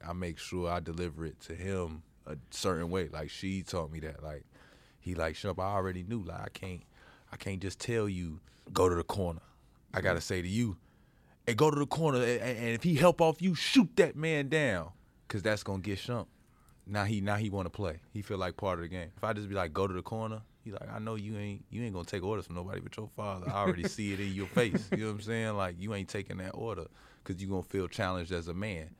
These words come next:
Speaker 2: Yeah.
Speaker 1: But he knew how to deliver messages to people, and it's like,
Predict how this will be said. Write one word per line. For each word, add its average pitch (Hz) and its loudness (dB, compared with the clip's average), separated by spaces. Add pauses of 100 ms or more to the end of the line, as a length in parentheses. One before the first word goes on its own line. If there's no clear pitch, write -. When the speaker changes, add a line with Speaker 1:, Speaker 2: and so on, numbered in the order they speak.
(140)
Speaker 2:
Yeah. 110 -10 (220)
Speaker 1:
But 92 4
he 107 2
knew 107 4
how 101 4
to 92 0
deliver 90 0
messages 90 0
to 87 -8
people, 85 -6
and 85 -4
it's 87 -6
like, 82 -4